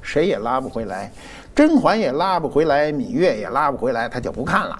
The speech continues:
他就要混进这个广场舞的队伍。我都去过啊，我这个趁着黑进去过啊。这个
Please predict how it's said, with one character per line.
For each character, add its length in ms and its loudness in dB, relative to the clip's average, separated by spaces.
他 80 -10
就 180 -6
要 300 4
混 400 4
进 280 -4
这 120 -6
个 140 -8
广 300 -4
场 180 -2
舞 80 -8
的 100 -12
队 200 -4
伍。 80 -14
我 160 -8
都 120 2
去 200 -4
过 120 -10
啊， 160 -18
我 100 -4
这 140 2
个 200 0
趁 220 -4
着 60 -2
黑 240 0
进 240 -2
去 100 -14
过 180 -16
啊。 180 -18
这 100 -14
个 100 -14